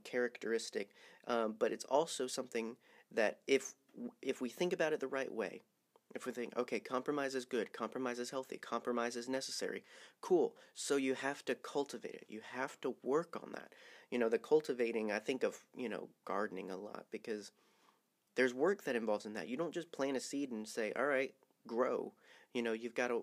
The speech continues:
you've gotta tend to it, work on it, and eventually you'll start to see the, the fruit of that. And you have to keep taking care of that to keep it healthy. And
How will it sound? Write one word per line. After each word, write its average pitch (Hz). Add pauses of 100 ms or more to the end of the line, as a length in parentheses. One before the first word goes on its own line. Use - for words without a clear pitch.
(160)
you've 117
gotta 107
tend 143
to 147
it, 131
work 117
on 120
it, 113
and 113
eventually 120
you'll 110
start -
to 113
see 113
the, 104 (260)
the 120
fruit 135
of 107
that. 104
And 127
you 131
have 135
to 123
keep -
taking 113
care 156
of 127
that 110
to -
keep -
it -
healthy. - (580)
And 117